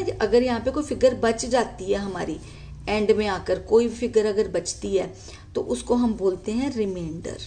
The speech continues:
remainder मतलब वो,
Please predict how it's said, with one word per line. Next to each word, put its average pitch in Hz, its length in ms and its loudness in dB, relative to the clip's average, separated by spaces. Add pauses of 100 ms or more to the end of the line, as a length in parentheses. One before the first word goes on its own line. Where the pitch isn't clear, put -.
(3250)
remainder 175 540 -4
मतलब 165 340 -4
वो, 285 120 2